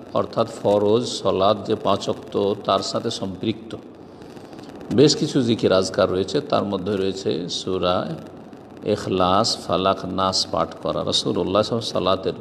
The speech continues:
পরে একবার করে পড়েছেন। আর একটি হাদিস রয়েছে সকাল সন্ধ্যার জিকিরের যেসব আজকার রয়েছে তার একটি জিকির হচ্ছে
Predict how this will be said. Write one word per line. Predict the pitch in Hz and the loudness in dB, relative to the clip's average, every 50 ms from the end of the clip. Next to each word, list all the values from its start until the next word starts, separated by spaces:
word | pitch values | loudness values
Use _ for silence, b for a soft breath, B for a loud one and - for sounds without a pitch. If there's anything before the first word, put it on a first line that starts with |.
| - - | -4 -2
পরে | 101 101 131 185 - - - - - - - - - - - - - - - - - - - - | 0 0 0 0 -4 -6 -12 -16 -16 -18 -18 -18 -18 -18 -18 -18 -18 -18 -16 -16 -16 -16 -12 -4
একবার | - 101 101 98 95 90 95 95 92 87 | 2 2 2 4 2 2 2 2 2 2
করে | - - 87 - 90 - | 0 -2 -2 -2 -2 -4
পড়েছেন। | - 82 78 76 - - - 117 - - - - - - - - - - - - - - - - - - - - - - - - - - - - - - - - - - - - - - - | -4 -4 -4 -4 -6 -8 -10 -10 -12 -14 -16 -16 -16 -16 -16 -16 -16 -16 -16 -16 -14 -14 -14 -14 -14 -14 -14 -12 -12 -12 -12 -12 -12 -12 -12 -12 -12 -12 -12 -12 -12 -12 -12 -12 -12 -8 0
আর | - 110 123 135 | 2 4 6 6
একটি | 143 139 143 - 151 131 127 135 - - - - - 110 113 | 6 4 2 2 2 2 2 0 -2 -4 -10 -12 -10 -4 -4
হাদিস | 113 110 139 135 - - | 0 0 0 0 0 0
রয়েছে | 131 131 120 113 120 - - 113 113 | 2 2 2 2 2 0 0 0 0
সকাল | - - - 147 143 - 156 147 147 - | 0 0 0 0 0 2 2 2 2 0
সন্ধ্যার | - - - 131 123 123 117 117 117 117 117 113 104 | -2 -2 -2 0 0 2 2 2 2 2 2 0 -4
জিকিরের | 98 110 123 127 127 127 139 123 123 117 123 135 - - - - - - - - - - - - - - - - - - | 0 2 2 2 2 2 2 4 6 6 4 4 0 -6 -8 -10 -12 -14 -14 -16 -16 -18 -16 -16 -16 -14 -14 -14 -12 -4
যেসব | - 113 123 117 - 127 110 - - | 0 2 2 2 4 4 4 4 4
আজকার | 101 101 104 107 - 143 151 156 147 | 2 0 0 2 2 4 4 6 4
রয়েছে | 143 131 123 120 - - 127 117 | 4 4 2 2 0 -4 -4 -4
তার | - - 117 104 101 107 127 - - - - - | -2 0 0 0 0 0 -2 -6 -14 -16 -12 -6
একটি | 131 123 - - - 107 98 | -6 -6 -6 -4 -2 -2 0
জিকির | 101 135 151 147 - 160 143 | 2 0 0 0 0 0 2
হচ্ছে | 143 147 147 - - - - 131 113 117 127 | 2 2 2 2 -2 0 2 2 0 0 -2